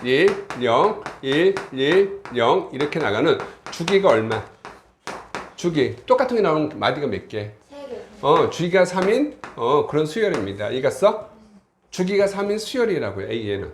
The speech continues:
Speaker 1: 이해갔지?
Speaker 2: 네.
Speaker 1: 오케이. 주어진 수열의 주기는 삼입니다. 이렇게 표현하면 되는 거야. 이해갔지?
Speaker 2: 네.
Speaker 1: 이렇게 됐어요? 예. 그러면 주기가 삼이니까 전체 항이 이십오니까 얘 삼으로 나눠주면, 주기가 삼이니까 삼을 나눠줘야지.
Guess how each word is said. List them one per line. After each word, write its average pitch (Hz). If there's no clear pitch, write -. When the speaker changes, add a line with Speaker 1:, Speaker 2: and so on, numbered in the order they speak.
Speaker 1:
이해갔지? 127
Speaker 2:
네. -
Speaker 1:
오케이. 139
주어진 170
수열의 170
주기는 143
삼입니다. 143
이렇게 147
표현하면 175
되는 101
거야. 92
이해갔지? 143
Speaker 2:
네. 233
Speaker 1:
이렇게 147
됐어요? 160
예. 135
그러면 170
주기가 185
삼이니까 190
전체 208
항이 220
이십오니까 131
얘 185
삼으로 247
나눠주면, 131
주기가 190
삼이니까 214
삼을 214
나눠줘야지. 110